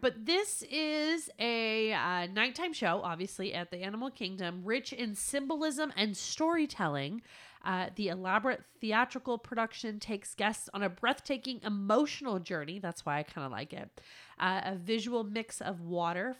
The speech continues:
fire, nature, and light, all choreographed to an original musical score. You know how they have their awesome music that they put to all their stuff. And, um, what this is, it's a new fifteen-minute show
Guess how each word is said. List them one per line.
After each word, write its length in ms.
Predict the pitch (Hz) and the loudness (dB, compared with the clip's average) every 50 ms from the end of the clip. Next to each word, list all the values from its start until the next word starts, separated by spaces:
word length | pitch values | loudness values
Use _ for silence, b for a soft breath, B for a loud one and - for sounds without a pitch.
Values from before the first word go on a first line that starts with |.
| - | -4
fire, 400 | - 170 151 151 160 165 185 214 | -2 0 2 2 2 0 0 -2
nature, 500 | 220 214 190 160 151 160 - - 208 196 - | -4 -4 -4 -4 -4 -6 -6 -6 -6 -6 -6
and 280 | - 165 165 226 240 214 | -6 -6 -8 -6 -4 -2
light, 260 | 180 147 160 202 - - - | 0 0 0 0 -4 -6 -4
all 240 | 180 180 196 220 - | -2 0 0 0 -2
choreographed 760 | - - 220 208 196 190 180 - - 165 151 156 185 - - | -4 -4 -2 -2 0 -2 -2 -2 0 2 2 2 0 -2 -6
to 160 | - - 202 | -12 -10 -8
an 100 | 190 185 | -8 -6
original 380 | 196 175 175 160 160 - - 175 | -6 -4 -4 -4 -4 -6 -8 -6
musical 420 | 170 165 160 156 165 190 - 208 | -4 -4 -4 -4 -4 -6 -6 -8
score. 480 | 208 - - - - 156 147 143 180 226 269 - - - | -8 -8 -8 -6 -4 -2 -2 0 0 -2 -4 -6 -10 -12
You 120 | 208 202 | -8 -6
know 100 | 175 165 | -6 -6
how 140 | 160 175 165 | -6 -6 -6
they 100 | 160 175 | -6 -6
have 240 | 165 - 160 156 165 | -6 -6 -6 -6 -4
their 220 | 185 165 - - - | -6 -6 -6 -6 -6
awesome 480 | 180 170 170 - - - 180 160 160 | -6 -6 -6 -6 -6 -8 -8 -6 -6
music 380 | 156 156 156 139 151 165 165 160 - | -6 -6 -4 -4 -4 -4 -6 -6 -6
that 100 | 175 165 | -8 -6
they 100 | 165 151 | -8 -8
put 240 | - - 175 160 - | -6 -4 -6 -4 -4
to 140 | - 196 156 | -4 -4 -2
all 180 | - 160 160 165 | -2 -2 -2 -2
their 260 | 170 165 160 165 160 - B B B B B B B | 0 0 -2 -2 -2 -6 B B B B B B B
stuff. 720 | B - - - - - - 190 170 190 247 262 - - - - - | B -8 -6 -6 -6 -2 0 2 4 4 2 2 -2 -8 -14 -8 -4
And, 320 | 196 202 196 202 196 190 208 | 0 2 2 2 2 2 4
um, 240 | 190 190 190 185 185 | 4 6 4 4 2
what 160 | 233 254 - | -2 0 2
this 180 | 427 427 - - | 2 2 4 8
is, 240 | 294 277 294 - 285 - _ _ _ _ _ _ _ _ _ _ _ - - | 8 8 8 6 2 -6 _ _ _ _ _ _ _ _ _ _ _ 0 0
it's 160 | 254 240 - | 2 2 2
a 60 | 247 | 2
new 160 | 226 262 294 | 2 2 2
fifteen-minute 760 | 294 - - 302 302 - - 339 311 294 311 311 302 247 - | 2 2 0 0 0 -2 -4 -6 -4 -2 -2 0 0 -2 -2
show 540 | - - - - 262 240 202 170 160 180 208 | -4 -4 0 2 4 6 6 6 6 4 2